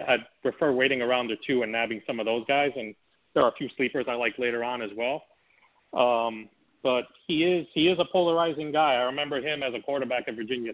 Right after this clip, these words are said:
Tech, and, um, you know, he's a very skilled player. His ath-, athleticism is off the charts. Um, you know, I might come around a little bit, a little bit more once I see what Washington does in the offseason. But as of now, I have a hard time paying, uh, the premium of tight end number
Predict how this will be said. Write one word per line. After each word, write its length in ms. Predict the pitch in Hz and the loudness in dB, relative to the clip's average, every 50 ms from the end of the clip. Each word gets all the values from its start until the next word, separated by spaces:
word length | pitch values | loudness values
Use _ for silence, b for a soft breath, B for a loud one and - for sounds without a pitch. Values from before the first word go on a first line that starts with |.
| - _ | 0 _
Tech, 220 | 135 135 143 135 - | 4 4 4 2 -2
and, 260 | 120 113 110 104 104 104 | -6 -4 -4 -4 -6 -6
um, 240 | 101 101 101 104 _ _ _ _ _ _ _ _ b b b b b b - | -8 -8 -10 -16 _ _ _ _ _ _ _ _ b b b b b b -2
you 60 | - | 2
know, 80 | - 117 | 4 4
he's 80 | 110 113 | 4 4
a 60 | 110 | 2
very 260 | 107 135 135 135 120 - | 4 2 2 2 -2 -4
skilled 240 | - 139 139 135 131 - - | -2 0 0 0 -2 -4 -4
player. 400 | - 135 131 131 139 135 127 113 | -4 -2 -2 -2 -2 -2 -4 -4
His 180 | 120 113 110 | -6 -6 -6
ath-, 240 | 113 110 110 - - | -6 -8 -8 -6 -6
athleticism 640 | 135 110 - - 123 135 135 135 - - 123 110 117 107 | -6 -6 -2 0 0 2 0 0 -2 -4 -6 -6 -4 -6
is 80 | 107 104 | -4 -2
off 160 | 123 120 - - | -2 -2 -2 -4
the 80 | 110 - - | -8 -10 -2
charts. 360 | - 165 156 143 117 110 - _ _ _ - _ _ _ _ _ _ _ _ _ _ _ - | 2 4 4 4 4 2 -2 _ _ _ -20 _ _ _ _ _ _ _ _ _ _ _ 2
Um, 540 | 120 113 113 110 110 110 107 107 107 107 101 _ _ _ _ _ _ _ _ | 2 4 4 4 2 0 -2 -4 -8 -10 -12 _ _ _ _ _ _ _ _
you 80 | 214 | 2
know, 80 | 190 185 | 4 4
I 100 | 170 170 | 4 4
might 180 | 180 196 190 - | 4 2 2 2
come 140 | 196 180 | 0 -2
around 260 | 165 156 160 160 160 151 | 0 0 -2 0 0 0
a 40 | |
little 200 | 143 156 156 151 | -2 0 -2 -2
bit, 160 | 135 139 131 127 - _ _ _ - - 233 | -2 -4 -6 -6 -10 _ _ _ -18 -12 -6
a 120 | 180 139 135 | -4 -4 -2
little 220 | 135 147 143 143 | -2 -2 -2 -2
bit 140 | - 135 135 | -2 -4 -2
more 200 | 135 135 131 120 | 0 0 0 0
once 140 | 127 131 117 | -2 -4 -4
I 120 | 139 123 - | -4 -6 -4
see 120 | - 127 123 | -4 -4 -2
what 180 | 127 127 120 | -2 -2 -2
Washington 420 | 120 123 127 117 - 131 120 123 113 | 0 -2 -2 -2 -4 -10 -10 -8 -6
does 200 | 120 123 127 120 | -4 -4 -4 -4
in 60 | 120 | -6
the 80 | 110 110 | -4 -2
offseason. 560 | 113 117 113 - - 143 135 131 170 175 170 - _ b b b b b b b _ | -2 -2 -4 -2 0 0 0 2 -2 -4 -4 -10 _ b b b b b b b _
But 140 | - 139 120 | 0 4 4
as 120 | 143 143 127 | 4 2 2
of 100 | 139 123 | -2 -4
now, 240 | 135 143 151 147 139 | -2 0 2 2 2
I 60 | 127 | 2
have 120 | 135 131 | 2 0
a 80 | 123 123 | 0 0
hard 200 | 120 131 131 - | -2 -2 -4 -4
time 180 | 143 127 120 107 | -8 -8 -8 -8
paying, 420 | - 135 120 113 113 107 107 110 113 | -8 -6 -6 -6 -6 -8 -10 -10 -10
uh, 240 | 117 104 107 110 117 | -10 -10 -10 -10 -10
the 80 | 123 117 - | -12 -12 -6
premium 340 | - - 127 117 117 113 110 | 0 0 2 2 2 -2 -4
of 60 | 110 - - | -6 -6 0
tight 180 | - 123 117 110 | 2 4 4 4
end 100 | 117 113 | 2 0
number 240 | 110 110 110 104 101 | -2 -4 -6 -6 -8